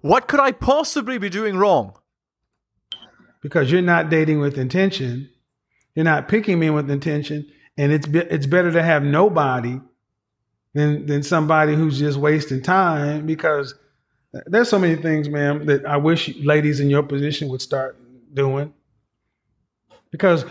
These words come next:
Speaker 2: y'all, y'all, y'all can watch my program and things like that, and y'all can say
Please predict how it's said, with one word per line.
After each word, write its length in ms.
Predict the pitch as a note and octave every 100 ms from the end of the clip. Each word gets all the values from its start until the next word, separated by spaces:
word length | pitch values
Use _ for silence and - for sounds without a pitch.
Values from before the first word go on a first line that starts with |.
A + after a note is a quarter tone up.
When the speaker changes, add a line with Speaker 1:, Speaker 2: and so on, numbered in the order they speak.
| -
Speaker 2:
y'all, 280 | F3+ F#3+ F3
y'all, 340 | F3 E3+ E3 F3
y'all 140 | E3+
can 180 | F3 D#3+
watch 220 | G3 G#3
my 160 | F#3 D3+
program 540 | D3+ C3 A#2 F2+ - _ _ _ _
and 100 | D3 C#3+
things 200 | D3+ C#3
like 160 | C#3
that, 120 | D3 C3+
and 120 | C#3+
y'all 180 | E3+ G3
can 160 | C#3+
say 920 | - - - E3 F#3+ G3+ G#3+ A3 A3+